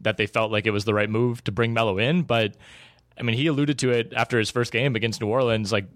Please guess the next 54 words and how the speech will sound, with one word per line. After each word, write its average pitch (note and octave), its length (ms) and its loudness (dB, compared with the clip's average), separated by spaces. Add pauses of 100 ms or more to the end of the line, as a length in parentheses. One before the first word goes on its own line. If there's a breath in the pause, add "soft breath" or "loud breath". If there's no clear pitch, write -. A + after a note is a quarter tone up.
the A#2 100 0
reason C#3+ 260 0
he C3 120 0
signed B2+ 260 2
with A2+ 120 0
Portland, A2+ 540 0
and, G2+ 460 -6
you A2 60 -4
know, G2+ 120 -2 (220)
I A2 40 -6
think A2 140 -4
the A#2+ 60 -2
implication A#2+ 420 -2
was G#2+ 160 -2
he, A#2+ 80 -4
there A2+ 120 -2
was G#2+ 120 -2
maybe A#2+ 300 0
a A2 120 2 (140)
interest A#2 520 -2
elsewhere A#2 420 2
if G#2 100 -4
he B2 60 -2
was G#2+ 140 0
willing A2 180 0
to G#2+ 60 -4
take A2+ 180 0
on A2+ 100 2
a G2 40 -2
lesser G#2+ 260 -2
role. C3 240 0
But G#2+ 140 -6
the A2+ 80 -2
reason E3 200 0
he A#2+ 60 -2
signed A#2 180 0
with G2+ 100 -4
Portland C3+ 280 0
was G#2+ 320 0 (400 loud breath)
they B2+ 80 2
basically C3 300 0
promised A2+ 440 0
him G#2 360 0 (600)
a B2+ 60 0
starting A#2 300 0
spot, G#2 340 0
which G2+ 180 -4
he G2+ 80 -4
started G#2+ 280 0
all G#2+ 120 2
six A2 220 -2
games G#2+ 260 0
so G#2+ 100 0
far, G2+ 400 0